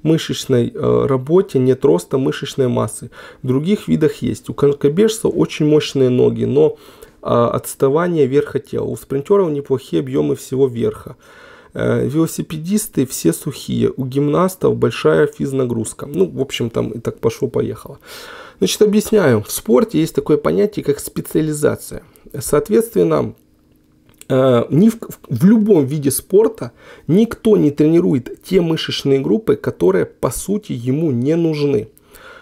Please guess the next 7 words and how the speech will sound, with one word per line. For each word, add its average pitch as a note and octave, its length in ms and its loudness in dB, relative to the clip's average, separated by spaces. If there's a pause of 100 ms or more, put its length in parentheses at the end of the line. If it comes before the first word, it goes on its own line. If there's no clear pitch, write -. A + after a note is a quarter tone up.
(100)
Вот, E3 180 2
допустим, F3+ 560 0
если F3+ 360 -2
мы E3+ 160 0
возьмем, D#3 680 0
м, B2+ 800 -4 (400)
там, A#2 380 -2